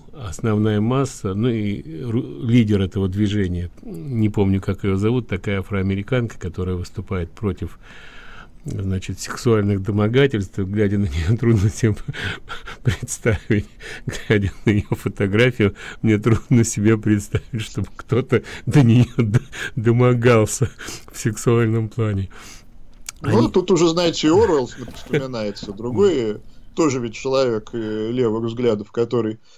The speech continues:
Speaker 2: в скотном дворе-то говорил, что, да, все равны, ну, там свиньи был,
Speaker 1: <laughs>
Speaker 2: животные, но некоторые более равны, чем другие.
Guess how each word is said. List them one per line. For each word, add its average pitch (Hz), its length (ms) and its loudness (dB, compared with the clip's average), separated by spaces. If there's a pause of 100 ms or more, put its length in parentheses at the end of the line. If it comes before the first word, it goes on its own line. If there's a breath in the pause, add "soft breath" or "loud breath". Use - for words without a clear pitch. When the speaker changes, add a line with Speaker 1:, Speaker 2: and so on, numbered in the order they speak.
(100)
Speaker 2:
в - 60 -20
скотном 123 420 -2
дворе-то 123 440 2
говорил, 113 400 2
что, - 220 -10
да, 160 280 -2
все 113 460 2
равны, 151 440 0
ну, 107 80 -6
там 117 160 -4
свиньи 98 360 -6
был, 92 300 -12
Speaker 1:
<laughs> - 80 -20
Speaker 2:
животные, 107 560 0 (360)
но 107 100 0
некоторые 170 380 2
более 117 360 4
равны, 113 380 -2
чем 104 240 -8
другие. 101 500 -6